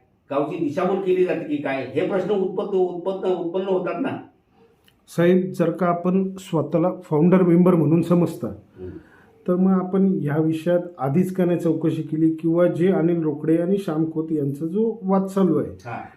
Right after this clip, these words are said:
Speaker 2: मग याच्यात आपण समन्वयक म्हणून भूमिका घेऊन दोघांना एकत्र करून हा विषय का नाही संपवला?
Speaker 1: आता गेले पंधरा दिवस आम्ही चर्चा करतोय की स्वयंभू कट्ट्याच्या वतीने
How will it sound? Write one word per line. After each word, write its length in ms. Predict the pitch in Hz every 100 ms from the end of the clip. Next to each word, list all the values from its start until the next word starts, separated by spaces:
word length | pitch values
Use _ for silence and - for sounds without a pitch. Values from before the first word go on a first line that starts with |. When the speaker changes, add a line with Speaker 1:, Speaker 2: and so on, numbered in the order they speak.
| _
Speaker 2:
मग 60 | 185
याच्यात 420 | 185 156 - 185
आपण 340 | 165 165 196 196 - - -
समन्वयक 500 | 160 190 196 202 196
म्हणून 280 | 165 175
भूमिका 420 | 175 151 165 165 180
घेऊन 300 | 151 165 156
दोघांना 380 | 160 165 175
एकत्र 340 | 170 160 - 165
करून 300 | 175 170 165
हा 100 | 156
विषय 220 | 160 180
का 160 | 175 170
नाही 160 | 151
संपवला? 460 | 131 113 107 104 104 - _ - 98 90 _ _ _ _ _ -
Speaker 1:
आता 180 | 120 139
गेले 460 | 139 147 156 156 156 - - -
पंधरा 260 | 127 143
दिवस 260 | 151 160 156
आम्ही 220 | 139 156
चर्चा 280 | 156 139 143
करतोय 420 | 135 139 151 147
की 60 | 139
स्वयंभू 300 | 135 135 135
कट्ट्याच्या 440 | 135 143 139 135
वतीने 680 | 127 131 131 135 135 135